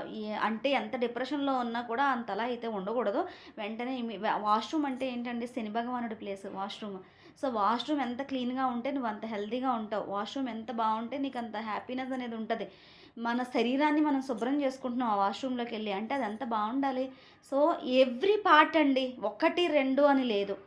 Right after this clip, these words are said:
నువ్వు ఒక పెన్సిల్ తెచ్చుకున్నావు, ఆ పెన్సిల్ పని చేయడం లేదు అని అంటే ఇంకో పెన్సిల్ తెచ్చుకున్నావు అంటే ఆ పెన్సిల్ నువ్వు బయట పాడేయాలి.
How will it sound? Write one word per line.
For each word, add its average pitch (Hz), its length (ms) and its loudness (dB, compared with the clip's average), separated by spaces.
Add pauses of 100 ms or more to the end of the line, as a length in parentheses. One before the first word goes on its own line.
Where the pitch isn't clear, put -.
(420)
నువ్వు 226 240 0
ఒక 226 200 -2
పెన్సిల్ 226 460 -2
తెచ్చుకున్నావు, 262 540 2
ఆ 220 60 2
పెన్సిల్ 226 380 -4
పని 254 160 2
చేయడం 240 380 -4
లేదు 202 180 -4
అని 196 160 -4
అంటే 190 180 -6
ఇంకో 311 180 0
పెన్సిల్ 233 340 -6
తెచ్చుకున్నావు 240 460 -4
అంటే 202 160 -6
ఆ - 120 0
పెన్సిల్ 285 340 -2
నువ్వు 381 140 -2
బయట 285 240 2
పాడేయాలి. 330 460 4